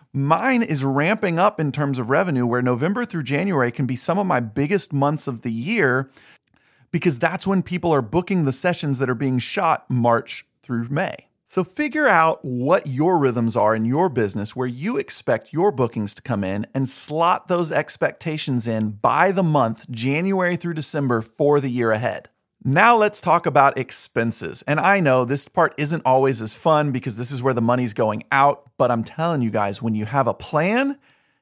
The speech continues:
it's not as scary, it's not as dreadful. It can actually, dare I say, even be kind of fun. So with my expenses, the first thing I do, just like my income, is I set up my categories. For me,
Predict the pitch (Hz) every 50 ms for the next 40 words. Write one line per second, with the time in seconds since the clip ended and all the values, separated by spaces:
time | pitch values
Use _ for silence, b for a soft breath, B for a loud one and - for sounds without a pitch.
0 | _ _ - 104 - - 110 101 101 98 117 131 131 131 - - - 139 135 127
1 | 123 123 120 117 120 117 b b b b 135 - - 107 95 95 92 101 113 123
2 | 117 - 127 117 117 110 98 - 117 110 - - 117 - - 120 - _ - 156
3 | 160 180 - - - 190 190 190 156 - 208 - - - 226 214 214 208 - -
4 | 220 226 214 214 233 - - 254 277 285 302 294 302 240 269 277 269 269 - -
5 | - 262 262 262 262 262 - - 262 285 277 214 135 - - _ _ _ _ _
6 | - - - 175 170 175 208 214 240 254 262 269 262 - - - 196 170 165 -
7 | 180 175 185 190 - b b b b b - - - - 156 175 175 - 214 208
8 | 208 202 202 147 147 143 143 147 139 113 139 143 139 - 180 170 175 - 170 170
9 | 160 165 165 - - 170 170 160 - - 107 107 113 120 110 123 107 110 - -
10 | 143 135 139 - 135 135 131 - - - - 127 - 117 - 107 - - - -
11 | - - B B B B B _ - 143 127 127 131 143 160 180 214 214